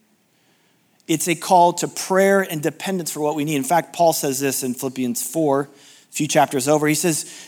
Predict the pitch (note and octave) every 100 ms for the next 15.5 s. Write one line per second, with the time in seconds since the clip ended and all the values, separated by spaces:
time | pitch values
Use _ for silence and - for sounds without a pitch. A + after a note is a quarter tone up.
0 | C#3+ D3 B3 A#3+ A#3 F#3+ F#3 G3+ F3+ F#3+
1 | - F3 - - D3 D3 C#3+ - - F#3
2 | F#3+ A3 G#3+ C3 C#3 A#3+ - _ _ _
3 | _ _ _ _ _ _ _ _ _ _
4 | _ _ - - _ - G3+ G#3+ G#3 F3
5 | F3 F#3+ G#3 A3 - C3+ B2+ C#3+ D#3+ -
6 | C#3+ C#3 C3+ - E3+ E3 D3+ D3+ D#3 -
7 | _ _ _ _ C#3+ C#3+ - E3 D3+ E3
8 | - C#3+ C3+ - C#3+ C#3+ D#3 - - C#3
9 | D#3+ - E3+ E3+ - C#3 C#3+ C#3 C#3 -
10 | B2+ B2 - D3 C3+ C#3 - C#3+ - C#3
11 | C3+ B2+ A#2+ A2+ A#2+ A#2+ A#2+ - - -
12 | - E3 E3+ E3+ G3+ B3 G#3+ F3 D#3+ E3
13 | D#3 - - F3 G#3+ A#3 - E3 - D3
14 | C#3+ D3 - - C#3 C3 - G3 G#3 G#3+
15 | C3+ B2 A#2+ D#3+